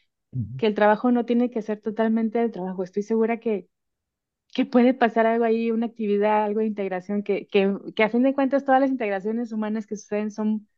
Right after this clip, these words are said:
Speaker 2: son positivas para el trabajo.
Speaker 1: Ujú.
Speaker 2: Este, pues nada, no sé, de otra actividad.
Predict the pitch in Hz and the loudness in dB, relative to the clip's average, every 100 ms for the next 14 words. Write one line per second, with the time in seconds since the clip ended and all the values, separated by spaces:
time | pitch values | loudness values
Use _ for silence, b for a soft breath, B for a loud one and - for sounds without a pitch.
0 | _ _ - 233 269 262 214 254 240 240 | _ _ 0 4 4 4 4 4 4 0
1 | 202 202 190 202 240 b b b - 208 | -2 -2 -4 -2 -6 b b b -6 -6
2 | - 208 190 180 196 185 175 165 175 _ | -4 0 0 0 0 2 0 -2 -6 _
3 | _ _ _ _ _ _ _ _ _ _ | _ _ _ _ _ _ _ _ _ _
4 | 185 190 214 190 190 202 202 202 208 226 | -2 2 0 0 -4 -4 -2 -2 -2 -4
5 | 233 202 185 185 185 | -2 0 2 0 -2